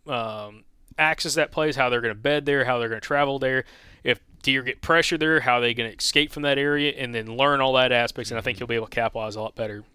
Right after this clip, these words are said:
Speaker 2: Yeah, yeah, um, it, it's exciting, man. And I'm excited 'cause of the, the, the friend group that we have up there right now,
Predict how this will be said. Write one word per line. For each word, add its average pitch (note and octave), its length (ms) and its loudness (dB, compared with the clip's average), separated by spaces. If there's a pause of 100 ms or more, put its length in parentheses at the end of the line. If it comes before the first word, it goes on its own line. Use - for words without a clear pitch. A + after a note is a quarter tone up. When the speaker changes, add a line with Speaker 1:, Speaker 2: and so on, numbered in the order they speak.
(380)
Speaker 2:
Yeah, F#2+ 260 -4 (220)
yeah, G#2 280 -4
um, A#2 200 -16
it, A#2 220 -14
it's B2+ 160 -12
exciting, B2+ 460 -6
man. G2 320 -12
And B2 80 -6
I'm D3+ 100 -2
excited C#3+ 400 -2
'cause B2 180 -10
of A#2 80 -14
the, G#2+ 220 -10
the, G2+ 400 -6
the G#2+ 80 -20
friend B2+ 360 -10
group C#3 260 -6
that B2 120 -10
we C3 100 -12
have C3+ 200 -8
up C3 140 -8
there C3 180 -8
right B2 200 -6
now, A#2 440 -12